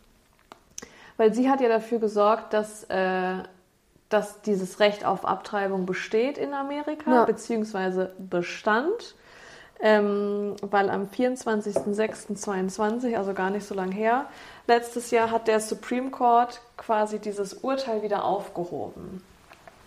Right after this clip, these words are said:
Speaker 1: Und jetzt ist es, glaub ich, ganz interessant, mal, um das zu verstehen, weil sie ja so lange in diesem Supreme Court war, das so ein bisschen zu erklären.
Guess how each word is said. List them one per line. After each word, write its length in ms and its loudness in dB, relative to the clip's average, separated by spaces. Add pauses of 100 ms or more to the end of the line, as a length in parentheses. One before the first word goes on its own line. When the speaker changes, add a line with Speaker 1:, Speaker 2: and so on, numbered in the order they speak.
(500)
Speaker 1:
Und 100 0
jetzt 200 0
ist 160 -4
es, 120 -2
glaub 240 4
ich, 140 0
ganz 240 -2
interessant, 760 -2 (800)
mal, 480 4 (200)
um 160 4
das 160 4
zu 120 -10
verstehen, 760 0 (420)
weil 340 2
sie 120 -4
ja 120 2
so 120 -4
lange 300 -2
in 140 -4
diesem 380 -4
Supreme 480 -4
Court 320 -6
war, 340 4
das 180 -2
so 60 -2
ein 60 2
bisschen 300 -2
zu 140 -8
erklären. 840 0